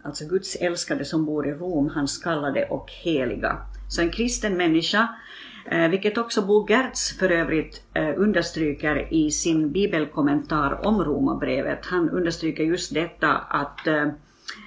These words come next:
att heligheten är någonting som är tilldelad, eh, den kristne och att vi kallas för de heliga och att det är fullständigt rätt att, eh,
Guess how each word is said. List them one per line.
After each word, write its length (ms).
att 180
heligheten 1000
är 80
någonting 440
som 200
är 60
tilldelad, 720
eh, 320
den 220
kristne 540
och 200
att 160
vi 40
kallas 640
för 180
de 180
heliga 680
och 200
att 160
det 80
är 40
fullständigt 880
rätt 600
att, 340
eh, 160